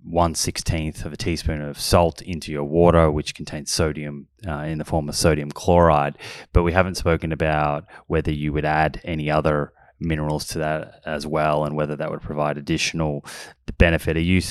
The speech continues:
are you saying that we only need to think about replacing sodium?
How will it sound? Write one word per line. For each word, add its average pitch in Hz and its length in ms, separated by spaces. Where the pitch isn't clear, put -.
are 95 40
you 90 140
saying 95 460
that 80 260
we 82 140
only 82 340
need 78 220
to - 140
think - 220
about 76 460
replacing 78 560
sodium? 78 440